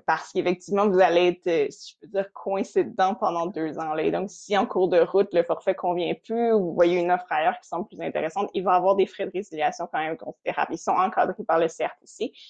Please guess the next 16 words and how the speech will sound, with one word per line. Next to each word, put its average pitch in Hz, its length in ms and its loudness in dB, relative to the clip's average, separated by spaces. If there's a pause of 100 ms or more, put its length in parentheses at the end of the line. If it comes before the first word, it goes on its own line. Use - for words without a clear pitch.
(200)
mais 175 160 2
il 190 60 0
va 185 80 4
y - 20 4
avoir 180 180 4
des 226 140 -2
frais 165 220 -2
considérables 156 680 0
selon 156 360 -2 (240)
le 175 100 2
moment 175 440 0 (200)
dans 175 160 4
le 185 120 -2
contrat, 165 480 -4
ok, 165 100 -8
du, - 440 -14